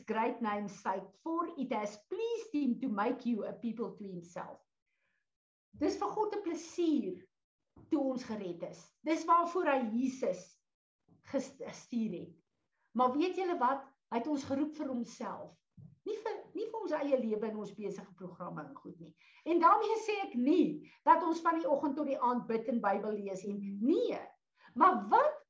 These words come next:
is die bron en die fondasie van my en jou lewe? As ons fokus, hy is, gaan ons opgewonde oor hom wees. Gaan ons tyd uitkoop, ons gaan elke dag tyd in sy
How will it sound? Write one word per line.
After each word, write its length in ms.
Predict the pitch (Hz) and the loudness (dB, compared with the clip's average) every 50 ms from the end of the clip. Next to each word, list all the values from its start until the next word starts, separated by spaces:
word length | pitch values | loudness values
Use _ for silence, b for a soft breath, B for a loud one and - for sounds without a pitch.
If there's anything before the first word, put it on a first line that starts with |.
| - 359 | -2 -2
is 100 | 370 - | 0 2
die 140 | - 339 - 208 | 2 2 2 2
bron 380 | 180 - 294 311 311 311 262 - | 2 2 2 2 4 2 2 2
en 220 | - 277 269 285 | 0 0 0 0
die 80 | 277 - | 0 0
fondasie 600 | 277 269 247 - 202 208 226 240 233 - 247 - | 0 0 2 4 4 6 6 4 2 0 -4 -2
van 160 | - 262 226 214 | 0 0 2 2
my 120 | 214 214 220 | 0 0 0
en 100 | 226 233 208 | 0 0 0
jou 120 | 202 196 214 | 0 0 -2
lewe? 400 | 208 190 190 190 185 185 170 - - - _ _ _ _ _ _ _ B B B B B B B B B | -2 -4 -4 -4 -4 -2 -4 -6 -8 -10 _ _ _ _ _ _ _ B B B B B B B B B
As 240 | - 320 - - 403 | 10 10 10 10 8
ons 280 | 415 415 415 - - - - - | 4 4 2 0 -2 -8 -6 0
fokus, 680 | 415 466 539 587 587 - 480 - - - 175 - - - - _ _ _ _ _ | 4 8 8 8 8 6 2 0 0 0 -2 -6 -12 -18 -20 _ _ _ _ _
hy 180 | 226 240 277 311 427 427 - - 277 247 | 4 6 8 8 6 6 4 2 2 2
is, 140 | - - - | 2 2 2
gaan 200 | - 370 370 370 | 2 4 6 6
ons 140 | 370 294 269 - - - | 6 4 4 0 2 8
opgewonde 840 | - 415 508 - - - - 508 - 440 415 381 349 339 339 285 - | 10 10 10 10 8 6 6 6 8 8 6 6 6 4 4 4 4
oor 220 | 302 294 285 262 | 6 6 6 6
hom 180 | 233 233 240 226 | 6 4 4 2
wees. 380 | 214 202 180 175 170 170 - - _ b b b b b b | 0 0 -2 -4 -4 -6 -12 -16 _ b b b b b b
Gaan 200 | - 381 415 403 392 | 4 6 8 8 8
ons 160 | 415 403 - - - | 8 6 2 0 4
tyd 320 | - 440 - 554 - - - | 4 6 6 6 4 2 4
uitkoop, 560 | 381 427 415 - - - 415 453 - - - | 4 4 4 2 4 6 8 8 8 6 4
ons 220 | 339 349 302 - | 2 2 4 4
gaan 160 | - 370 359 311 | 4 4 4 2
elke 460 | - - 381 427 494 494 - 571 - 294 | 2 6 8 8 8 8 8 6 8 10
dag 280 | 269 302 311 311 - - - | 10 10 10 8 6 2 2
tyd 260 | - 381 392 392 - 381 | 4 4 4 4 0 -4
in 200 | 370 359 370 359 | -4 -4 -4 0
sy 160 | - 349 349 | 2 2 2